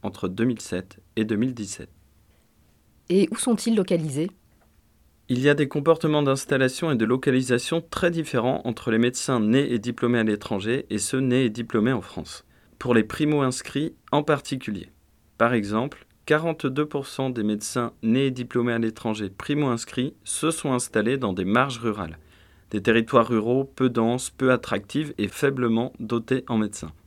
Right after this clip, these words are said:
Speaker 1: Cette proportion est de seulement douze pour cent pour les médecins nés et diplômés en France.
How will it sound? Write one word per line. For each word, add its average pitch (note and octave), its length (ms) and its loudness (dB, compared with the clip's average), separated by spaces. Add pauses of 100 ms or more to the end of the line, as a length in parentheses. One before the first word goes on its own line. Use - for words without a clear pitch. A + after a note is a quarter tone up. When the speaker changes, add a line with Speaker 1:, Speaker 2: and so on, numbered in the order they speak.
(580)
Speaker 1:
Cette G#2+ 180 0
proportion C#3 540 2
est D3+ 40 2
de A#2+ 100 0
seulement C3 400 0
douze C3+ 340 -4
pour C#3 200 -4
cent C#3 220 -2
pour C3 160 0
les A2 80 4
médecins A#2 420 2
nés C3 360 2
et A2+ 60 0
diplômés B2 420 -2
en A2+ 100 -2
France. - 460 -16